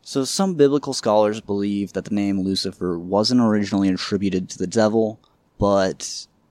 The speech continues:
actually to Jesus, and of course is only mentioned in the Bible twice. While Satan is mentioned a lot more in the Bible, uh, specifically fifty-six times, he is sometimes referenced as a serpent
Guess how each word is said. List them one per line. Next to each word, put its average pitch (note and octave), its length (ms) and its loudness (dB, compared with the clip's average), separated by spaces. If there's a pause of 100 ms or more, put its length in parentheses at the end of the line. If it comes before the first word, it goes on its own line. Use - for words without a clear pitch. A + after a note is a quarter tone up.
(200)
actually B2+ 420 -2
to G#2+ 140 -6
Jesus, B2 880 -2 (100)
and G#2 260 -2
of G2+ 120 -6
course G2 480 -2
is G2+ 220 -4
only A#2+ 240 0
mentioned G#2 440 -2
in F#2+ 100 -2
the F#2 60 -2
Bible D#2 400 -2
twice. - 680 -8 (340)
While G#2+ 680 2
Satan D3 500 0
is A2+ 240 -6
mentioned G2+ 640 -6 (120)
a G2 40 -8
lot G2 260 0
more B2+ 180 2
in C3+ 60 2
the B2+ 60 0
Bible, A#2 680 -2 (300)
uh, F#2 280 -6
specifically F2+ 500 -6
fifty-six - 480 -10
times, A2+ 680 -2 (880)
he B2 140 -4
is B2 120 -4
sometimes C#3+ 580 2
referenced G#2+ 680 -2
as F#2+ 320 -4
a - 60 -10
serpent - 760 -2